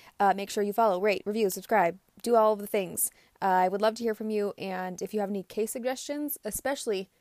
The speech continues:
if you have a juicy hometown tale to tell, send those to my email. I would love to hear from you. I want to hear your ghost stories, the case that got you interested in true crime,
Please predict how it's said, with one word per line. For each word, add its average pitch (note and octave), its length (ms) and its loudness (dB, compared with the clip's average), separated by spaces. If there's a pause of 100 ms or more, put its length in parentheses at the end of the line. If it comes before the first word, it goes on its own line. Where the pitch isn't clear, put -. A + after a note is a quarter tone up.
if - 140 -10
you G3 80 -4
have G3 300 -4
a F#3+ 120 -2
juicy G#3+ 380 -6
hometown G#3+ 420 -6
tale F3 240 -6
to F3+ 100 -10
tell, F3+ 380 -2 (300)
send A#3+ 320 0
those G#3 260 -2
to G3+ 80 -6
my F#3+ 140 -2
email. F#3 420 -6 (300)
I A3 80 0
would A3 140 2
love A3+ 160 2
to B3+ 60 -6
hear C4 120 0
from B3+ 160 -4
you. C4 260 -4 (220)
I A3 100 2
want G#3+ 200 0
to A3 40 -2
hear G#3+ 280 0
your G3+ 200 -2
ghost F#3+ 280 -6
stories, A3+ 420 -2
the G3 140 -4
case G3+ 220 -4
that G#3 100 -4
got G#3 180 -2
you A3+ 80 -2
interested A#3 440 0
in A#3 120 -4
true A3 160 -6
crime, D4 360 -2